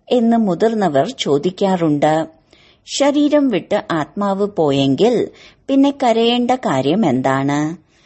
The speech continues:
അജ്ഞാനകാലത്തിലും ഇങ്ങനെ മനസ്സിലാക്കുന്നു. ആത്മാവും പരമാത്മാവും എന്താണെന്ന് അവർക്കറിയില്ലല്ലോ. ആത്മാവിലാണ് കറ പറ്റുന്നത്. മനുഷ്യർ മനസ്സിലാക്കുന്നു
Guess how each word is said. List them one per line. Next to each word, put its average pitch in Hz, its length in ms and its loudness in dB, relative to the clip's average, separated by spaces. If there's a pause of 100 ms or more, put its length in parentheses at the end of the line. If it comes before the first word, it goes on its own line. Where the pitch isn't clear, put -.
(300)
അജ്ഞാനകാലത്തിലും 165 1300 0 (400)
ഇങ്ങനെ 233 440 4
മനസ്സിലാക്കുന്നു. 165 1000 -2 (680)
ആത്മാവും 294 800 2
പരമാത്മാവും 175 1000 0 (340)
എന്താണെന്ന് 202 1120 2 (180)
അവർക്കറിയില്ലല്ലോ. 185 1300 0 (680)
ആത്മാവിലാണ് 180 1000 -2 (420)
കറ 254 200 0 (100)
പറ്റുന്നത്. 147 720 0 (580)
മനുഷ്യർ 190 560 0
മനസ്സിലാക്കുന്നു 147 1040 -2